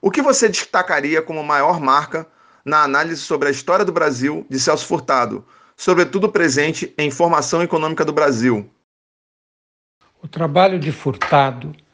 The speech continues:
Speaker 2: é estudar as bases materiais de uma economia nacional. O objetivo dele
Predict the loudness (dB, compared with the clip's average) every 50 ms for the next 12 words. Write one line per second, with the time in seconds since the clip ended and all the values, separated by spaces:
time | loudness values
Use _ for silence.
0 | _ _ _ _ _ -14 -6 0 0 2 2 2 0 -4 -4 -4 -4 -4 0 2
1 | 2 2 2 0 -4 -10 -18 _ _ _ _ _ _ _ _ _ -6 -6 -6 -6
2 | -6 -6 0 2 4 4 4 2 -2 -2 -4 -4 -4 -2 -2 -2 -2 -2 -2 -4
3 | -6 -6 -4 -2 0 0 2 2 0 0 -4 -8 -14 -20 -20 _ _ _ _ _
4 | _ _ _ _ -2 -2 0 2 0 0 -2 -2 -2 0 0 0 0 0 2 0
5 | 0 0 0 -2 -2 -4 -6 -8 -6 -6 -4 -6 -6 -8 -10 -14 _ _ _ _
6 | _ _ -10 -10 -10 -4 -2 -2 -2 -2 -2 -4 -2 -2 -2 -4 -2 0 2 2
7 | 2 0 0 -4 -6 -8 -14